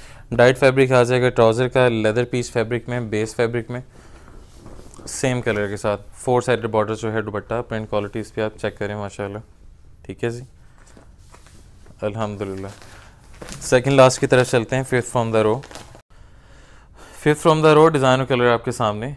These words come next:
लेटेस्ट वॉल्यूम, ठीक है जी, आप चेक कर रहे हैं इस वक्त।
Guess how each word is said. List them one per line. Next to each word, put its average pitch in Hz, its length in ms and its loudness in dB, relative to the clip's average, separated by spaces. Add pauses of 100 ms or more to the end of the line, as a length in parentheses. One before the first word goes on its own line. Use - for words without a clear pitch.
(160)
लेटेस्ट 117 320 -6
वॉल्यूम, 110 300 -4
ठीक 113 260 -12
है 120 60 -4
जी, 117 120 -4
आप 117 120 0
चेक 117 240 -4
कर 120 120 0
रहे 117 100 -2
हैं 123 60 -4
इस - 140 -10
वक्त। 127 280 -4